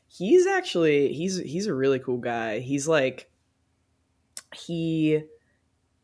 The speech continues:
well, my parents got divorced when I was, like, three,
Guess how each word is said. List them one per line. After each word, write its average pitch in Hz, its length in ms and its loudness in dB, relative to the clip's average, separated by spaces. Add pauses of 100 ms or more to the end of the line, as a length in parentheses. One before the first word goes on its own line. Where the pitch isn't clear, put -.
(120)
well, 170 140 8
my 170 120 4
parents 202 280 2
got 220 100 2
divorced 151 380 0
when 139 80 -2
I 139 80 -4
was, 131 140 -6
like, 135 140 -6
three, 120 720 -6